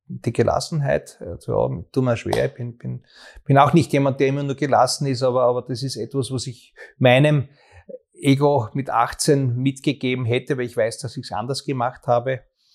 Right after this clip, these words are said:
äh, und auch, ja, eben nicht mit dem Kopf durch die Wand. Äh, das, <laughs> das ist nicht mit dem Kopf durch die Wand und die Zeit geben. Das, das, das wäre so, glaub ich, das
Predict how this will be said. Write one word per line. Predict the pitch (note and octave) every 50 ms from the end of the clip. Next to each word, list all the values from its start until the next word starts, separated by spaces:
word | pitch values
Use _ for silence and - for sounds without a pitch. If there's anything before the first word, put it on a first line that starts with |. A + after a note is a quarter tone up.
| - _ _ _ _ -
äh, | C3 A#2+ A#2+ A#2 A#2 A#2 -
und | - C3+ B2+ B2+ C3 -
auch, | - A2+ A#2+ A#2+ A#2+ - - - - - _ _ _ _ _ _ _ _ _ D4+
ja, | - D3+ D3+ A2 - - - -
eben | - D#3 D#3+ D#3
nicht | C#3+ C3 - C3+
mit | C3 A#2+
dem |
Kopf | - A#2+ G#2+ - -
durch | - G#2+ -
die | - - -
Wand. | - - - - - - _ _
Äh, | - - - - - - - - - - - -
das, | C3+ - - - - - -
<laughs> |
das | - - - - -
ist | G#3 - - - - - - - - - - -
nicht | - G3 G3 E3+
mit | G#3
dem | F3
Kopf | C3 F3+ F#3+ -
durch | - F3 C#3
die | C#3+ D#3
Wand | D3 C#3+ C#3 - B2+
und | C3 A#2 B2
die | G#2
Zeit | - - - - - -
geben. | - E2+ G2 A2+ -
Das, | A#2 A2+ - - - -
das, | C#3 - -
das | - C#3+ C3 -
wäre | D3 C3+ B2
so, | A#2 B2+ G#2+
glaub | A#2+ A#2 A2+ A#2
ich, | G#2+ -
das | - C3 A2+ - - - -